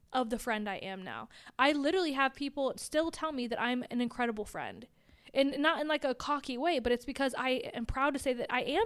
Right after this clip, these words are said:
now a good friend. And to that past friendship, not the gossipy one, the one before that,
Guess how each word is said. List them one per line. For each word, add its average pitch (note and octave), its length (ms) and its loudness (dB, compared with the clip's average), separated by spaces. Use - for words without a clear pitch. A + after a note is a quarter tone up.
now G3 180 2
a G3 60 -6
good - 180 -8
friend. - 340 -8
And C#4+ 340 -2
to D#4 120 2
that - 380 4
past G#4 360 4
friendship, G#3 600 0
not C#4+ 180 2
the C4+ 60 -2
gossipy A#3+ 400 0
one, G3 200 -2
the A#3 60 0
one A#3+ 120 2
before F4+ 280 0
that, C#4+ 200 2